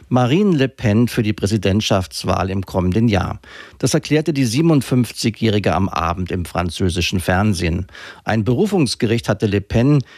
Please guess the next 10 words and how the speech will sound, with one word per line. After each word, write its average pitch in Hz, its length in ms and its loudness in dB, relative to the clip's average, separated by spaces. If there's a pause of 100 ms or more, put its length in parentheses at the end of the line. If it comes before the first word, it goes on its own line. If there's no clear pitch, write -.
(160)
wegen 127 280 0
Veruntreuung 123 840 2
von 101 340 0
E-U-Geldern 147 800 2 (280)
unter 139 360 2
anderem 160 420 0
zu 135 360 0
einem 170 340 2
Jahr 120 280 2
Hausarrest 117 800 0